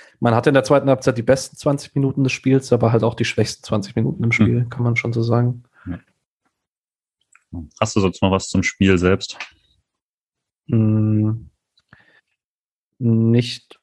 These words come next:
Speaker 1: unbedingt, nee. Also ich bin sehr gespannt, ob wir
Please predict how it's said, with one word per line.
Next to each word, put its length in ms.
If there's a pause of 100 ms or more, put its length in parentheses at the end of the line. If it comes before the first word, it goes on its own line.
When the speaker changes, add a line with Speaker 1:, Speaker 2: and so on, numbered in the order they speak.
Speaker 1:
unbedingt, 600
nee. 200
Also 460
ich 180
bin 440
sehr 260
gespannt, 480
ob 200
wir 560